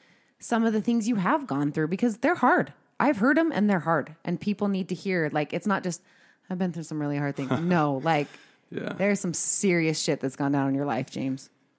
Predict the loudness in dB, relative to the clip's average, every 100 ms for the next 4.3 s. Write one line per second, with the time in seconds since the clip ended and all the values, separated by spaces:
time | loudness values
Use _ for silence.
0 | -2 4 6 8 6 4 2 -2 0 4
1 | 6 6 4 0 -8 -20 -20 -16 -2 2
2 | 4 2 0 2 4 4 4 2 0 -4
3 | _ 0 2 2 2 -2 -8 -4 0 2
4 | 2 -2 -8